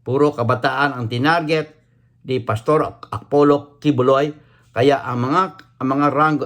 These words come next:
ang mga kaso niya ay pu-, ma-, maraming rape sa mga kabataan. Okay? In God we trust.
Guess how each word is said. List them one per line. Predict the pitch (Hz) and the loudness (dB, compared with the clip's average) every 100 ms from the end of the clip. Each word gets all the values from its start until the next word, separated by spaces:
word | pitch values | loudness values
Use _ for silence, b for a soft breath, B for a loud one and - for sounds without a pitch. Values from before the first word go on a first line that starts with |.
| - | -4
ang | 139 135 | -2 -2
mga | 147 147 | -2 -2
kaso | 131 117 | -4 -4
niya | 117 104 98 _ _ _ _ _ | -6 -6 -8 _ _ _ _ _
ay | - 165 147 95 - _ _ - - _ _ _ _ _ - | -2 0 -2 -10 -18 _ _ -20 -20 _ _ _ _ _ -16
pu-, | 101 - - | -16 -16 -8
ma-, | 117 117 - | -6 -6 -6
maraming | 123 123 135 131 117 98 | -4 -2 -2 -4 -6 0
rape | 147 208 - _ _ _ _ _ _ _ _ _ _ _ _ _ _ | 0 0 -4 _ _ _ _ _ _ _ _ _ _ _ _ _ _
sa | _ 104 | _ -6
mga | 123 120 | -4 -4
kabataan. | 113 104 104 95 95 78 76 _ _ _ _ _ _ _ _ _ _ _ _ _ - | -6 -6 -6 -6 -8 -10 -18 _ _ _ _ _ _ _ _ _ _ _ _ _ -4
Okay? | 151 247 277 - _ _ _ _ _ _ _ - | 0 2 0 -8 _ _ _ _ _ _ _ -4
In | 143 143 | 0 2
God | 156 160 | 2 0
we | 147 | -4
trust. | - 147 156 - - | -2 -2 -2 -6 -20